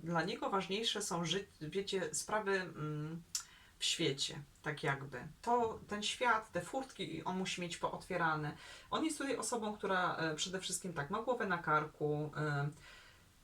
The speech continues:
to życie w ogóle i otoczenie mu sprzyja. Tak jakby, wiecie co, e, tak jakby musiał wyjechać tak naprawdę za granicę i on się generalnie odcina. Tak się tutaj pokazuje.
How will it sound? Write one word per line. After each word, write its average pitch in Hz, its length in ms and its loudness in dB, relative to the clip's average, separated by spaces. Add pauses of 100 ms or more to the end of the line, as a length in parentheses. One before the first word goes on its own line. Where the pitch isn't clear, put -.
to 208 120 4
życie 254 380 2
w 190 60 0
ogóle 190 500 4
i 160 320 2
otoczenie 208 540 0
mu 208 120 0
sprzyja. 139 720 2
Tak 165 180 -4
jakby, 185 240 2
wiecie 190 320 -2
co, 190 460 4
e, 160 320 0 (760)
tak 226 140 -4
jakby 226 200 4
musiał 269 300 2
wyjechać 202 460 2
tak 180 160 -2
naprawdę 170 360 0
za 165 160 2
granicę 147 580 0
i 160 60 0
on 226 120 -2
się - 180 -4
generalnie 180 460 0
odcina. 156 580 -2
Tak - 160 -4
się - 120 -4
tutaj 202 200 -2
pokazuje. 165 720 -2